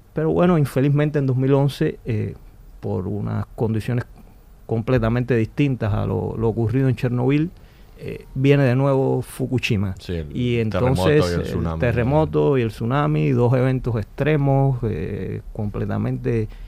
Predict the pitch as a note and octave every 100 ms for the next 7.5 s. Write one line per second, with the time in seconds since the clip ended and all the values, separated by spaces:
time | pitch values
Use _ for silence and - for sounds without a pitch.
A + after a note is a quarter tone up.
0 | - - B2 A#2 A2+ A#2+ C#3+ C#3+ C#3 C3
1 | A2+ - G#2+ G#2+ G#2+ C#3+ D3+ C#3+ C#3+ C#3+
2 | C3+ G#2 F2+ G#2 G2+ G2+ - A2+ B2+ C3+
3 | B2+ C3+ C3 A#2+ A#2 C3 A#2 A2+ A2+ G#2
4 | G2 A#2 C#3 D#3 D3+ D3 - - - -
5 | - - D3+ D3+ E3 F3 - - - -
6 | - C3+ C3+ B2+ D3+ D3 C#3 D3+ C3 C3+
7 | E3 F3 E3+ D#3 -